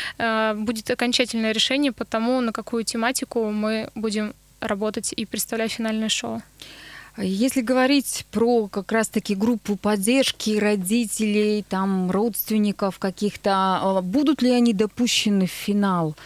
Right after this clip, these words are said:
Speaker 2: в зале, где-то сидеть там, может быть, соблюдая вот эту самую пресловутую социальную дистанцию, или нет? В зале
Speaker 1: Нет.
Speaker 2: только члены жюри будут?
Speaker 1: Нет, на данный момент нет.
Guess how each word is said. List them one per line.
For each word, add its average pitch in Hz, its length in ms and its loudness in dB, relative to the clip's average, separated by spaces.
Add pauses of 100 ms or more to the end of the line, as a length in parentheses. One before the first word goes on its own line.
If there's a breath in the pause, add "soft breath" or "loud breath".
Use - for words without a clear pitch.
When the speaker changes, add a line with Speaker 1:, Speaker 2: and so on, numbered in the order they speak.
(240 loud breath)
Speaker 2:
в 170 160 -4
зале, 190 360 4
где-то 180 380 2
сидеть 190 520 0
там, 170 260 4 (260 loud breath)
может 202 240 2
быть, 190 240 0 (240 loud breath)
соблюдая 220 540 4
вот 208 160 4
эту 220 180 2
самую 202 340 4
пресловутую 214 580 2
социальную 208 500 2
дистанцию, 208 640 2
или 233 260 6
нет? 220 320 6
В 180 60 0
зале 233 300 6
Speaker 1:
Нет. 208 100 0
Speaker 2:
только 254 380 4
члены 208 420 4
жюри 185 280 4
будут? 170 220 -2
Speaker 1:
Нет, 233 180 -2
на 247 100 2
данный 294 280 4
момент 269 560 2
нет. 220 340 -2